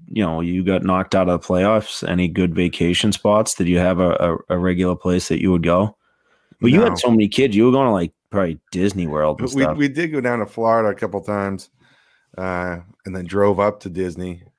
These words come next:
Speaker 2: met up with
Speaker 1: Right.
Speaker 2: Mike Rupp and his family for a
Speaker 1: Oh,
Speaker 2: couple
Speaker 1: yeah, yeah.
Speaker 2: days. Um, but yeah, not too much. I mean, so in Jersey, we, uh, we got bounced out by Carolina. Um,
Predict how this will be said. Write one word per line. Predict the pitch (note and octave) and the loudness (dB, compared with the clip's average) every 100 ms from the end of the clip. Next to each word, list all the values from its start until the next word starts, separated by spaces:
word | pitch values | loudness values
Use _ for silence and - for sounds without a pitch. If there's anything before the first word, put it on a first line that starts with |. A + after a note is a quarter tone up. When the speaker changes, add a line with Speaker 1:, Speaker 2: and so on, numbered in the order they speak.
| _ - _ _ - | _ -20 _ _ -12
Speaker 2:
met | F#2 F#2 | -6 -6
up | E2+ | -4
with | E2 | -4
Speaker 1:
Right. | |
Speaker 2:
Mike | F#2 E2+ | -4 -6
Rupp | G2 F#2 F#2 | -4 -4 -4
and | E2+ | -8
his | F#2 E2 | -10 -10
family | F#2+ F2 E2+ F2 E2+ _ _ _ _ _ | -8 -6 -6 -8 -10 _ _ _ _ _
for | - G#2 | -4 0
a | |
Speaker 1:
Oh, | |
Speaker 2:
couple | C#3 D3 | 4 4
Speaker 1:
yeah, | C#3+ C#3 | 4 4
yeah. | G#2+ | 4
Speaker 2:
days. | F2+ F2+ - _ _ - - | 0 -4 -10 _ _ -10 -8
Um, | G2 F2+ E2+ E2 D#2+ E2 D#2+ _ _ _ _ _ _ _ - _ _ _ - | -6 -4 -4 -6 -8 -12 -16 _ _ _ _ _ _ _ -20 _ _ _ -10
but | F#2+ | 0
yeah, | B2 | 2
not | A2 A2 C3+ | 2 0 -2
too | - C3+ | -4 -4
much. | A#2+ B2 - | -2 -4 -6
I | A2 | -8
mean, | A2 G#2 - _ _ _ _ _ _ _ _ _ _ - | -6 -6 -12 _ _ _ _ _ _ _ _ _ _ -16
so | - B2 | -6 -4
in | C3 C3+ | -4 -6
Jersey, | A2+ B2+ D3+ D#3 C3 | -2 0 0 0 -4
we, | B2 A2+ A#2 A#2 | -6 -4 -6 -4
uh, | A#2 A2+ A2 | -4 -4 -6
we | A2 | -6
got | G#2 A2+ | -6 -4
bounced | A2 A2+ A2 - | -4 -6 -6 -2
out | G#2+ A2+ C#3 - _ | 0 0 -2 -10 _
by | F#2 F2+ | -14 -12
Carolina. | - G#2 G2+ G2 G2 G2+ G#2 G2+ _ _ _ - | -6 -6 -6 -6 -6 -6 -8 -12 _ _ _ -20
Um, | F2 F2 E2+ E2+ E2 D#2+ D#2+ | -14 -12 -12 -12 -12 -14 -18